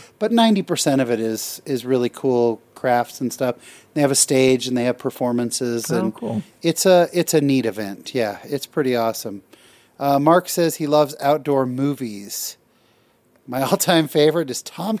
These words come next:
Speaker 1: Hanks in The Burbs. <laughs> Really, Mark?
Speaker 2: <laughs>
Speaker 1: Wow. All right. That's, that's kinda cool. Uh, yeah.
Speaker 2: Outdoor movie, like a, like a drive-in? Or like, oh, I guess, like, at parks
Speaker 1: No,
Speaker 2: and
Speaker 1: they do
Speaker 2: stuff,
Speaker 1: them
Speaker 2: they'll
Speaker 1: at parks
Speaker 2: sometimes
Speaker 1: and
Speaker 2: do 'em,
Speaker 1: stuff.
Speaker 2: yeah.
Speaker 1: Yeah, we've
Speaker 2: Yeah.
Speaker 1: taken our kids to that.
Speaker 2: Yeah, we've done
Speaker 1: That's
Speaker 2: that
Speaker 1: kinda
Speaker 2: before.
Speaker 1: cool.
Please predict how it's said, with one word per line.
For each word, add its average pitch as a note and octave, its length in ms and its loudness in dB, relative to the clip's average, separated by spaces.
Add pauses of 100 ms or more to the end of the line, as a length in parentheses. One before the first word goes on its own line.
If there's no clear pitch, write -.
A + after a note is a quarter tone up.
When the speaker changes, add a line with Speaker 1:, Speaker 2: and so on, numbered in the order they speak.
Speaker 1:
Hanks A3+ 400 0
in D3+ 120 -4
The B2 80 -6
Burbs. E3+ 600 -4 (120)
<laughs> F#3+ 140 -6 (180)
Really, B3 300 4
Mark? D4+ 420 2
Speaker 2:
<laughs> E3 360 2 (120)
Speaker 1:
Wow. D#3 560 4 (640)
All F#3 160 6
right. F3+ 500 0
That's, F#3+ 360 -2
that's F#3 260 0
kinda E3+ 240 0
cool. D3 400 -2 (220)
Uh, B2+ 460 0 (360)
yeah. - 160 -6
Speaker 2:
Outdoor B2 320 0
movie, A2+ 460 0
like G#2 340 0
a, F2+ 300 -6
like F#2 180 -8
a E2 100 -16
drive-in? G3+ 520 -2
Or B2+ 120 2
like, A#2 300 4
oh, C3 140 6
I A2+ 100 4
guess, D3 200 -4
like, B2 120 -4
at - 180 -8
parks - 200 0
Speaker 1:
No, E4 100 2
Speaker 2:
and C#4+ 100 6
Speaker 1:
they B3 60 6
do B3+ 120 4
Speaker 2:
stuff, C#4+ 80 6
Speaker 1:
them C4 100 6
Speaker 2:
they'll A3+ 80 6
Speaker 1:
at - 80 -2
parks A#3 240 4 (220)
Speaker 2:
sometimes - 40 -4
Speaker 1:
and A#2+ 100 0
Speaker 2:
do A2+ 60 2
'em, A2+ 60 2
Speaker 1:
stuff. - 240 4
Speaker 2:
yeah. G#2 180 0
Speaker 1:
Yeah, G3+ 220 2
we've F#3 160 2
Speaker 2:
Yeah. G#3+ 80 -4
Speaker 1:
taken A#3 280 0
our C#3+ 120 2
kids B2 340 -4
to B2 120 -8
that. B2 380 -2
Speaker 2:
Yeah, B2+ 180 6
we've B2 180 0
done A#2 140 0
Speaker 1:
That's G2+ 100 -2
Speaker 2:
that - 80 -8
Speaker 1:
kinda D3+ 200 4
Speaker 2:
before. - 200 -2
Speaker 1:
cool. C#3 220 0